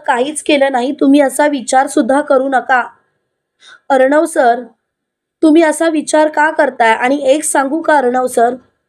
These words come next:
आता या गोष्टीचा विचार करा, ती म्हणजे आता आपल्या कंपनीवरती जे संकट आलं होतं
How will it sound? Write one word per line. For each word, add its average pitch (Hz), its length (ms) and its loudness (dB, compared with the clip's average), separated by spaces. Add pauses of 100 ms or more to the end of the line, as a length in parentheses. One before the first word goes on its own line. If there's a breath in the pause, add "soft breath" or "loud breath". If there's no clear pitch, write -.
(500 soft breath)
आता 269 280 0
या 277 240 0
गोष्टीचा 320 540 0
विचार 285 380 0
करा, 240 340 0
ती 302 220 4
म्हणजे 269 480 2 (1040)
आता 262 300 0
आपल्या 277 400 0 (840)
कंपनीवरती 302 760 2
जे 311 140 2
संकट 311 500 0
आलं 302 180 2
होतं 294 320 4